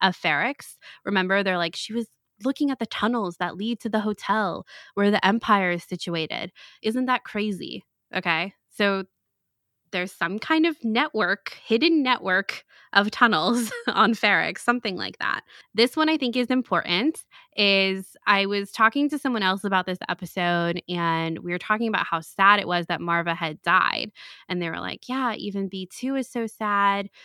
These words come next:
And I was like, "Yeah, they probably had to lie to B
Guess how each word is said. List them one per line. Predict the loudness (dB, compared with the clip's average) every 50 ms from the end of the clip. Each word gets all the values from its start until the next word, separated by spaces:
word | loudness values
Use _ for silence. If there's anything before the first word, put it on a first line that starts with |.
| -20 -20 -12 _ -4
And | -2 0 0 -2 -4 -4 -6
I | -8 -8 -8
was | -8 -8 -8
like, | -8 -8 -8 -8 -10 -12 -18 -12 -6
"Yeah, | -2 2 2 2 2
they | 2 -2 -6 -6 -8 _ -6
probably | -4 -2 -2 -2 -2 -2 -2
had | 0 -2 -2
to | -2 -4
lie | -4 0 2 4 4 4 2
to | 0 -2
B | -2 -4 -6 -6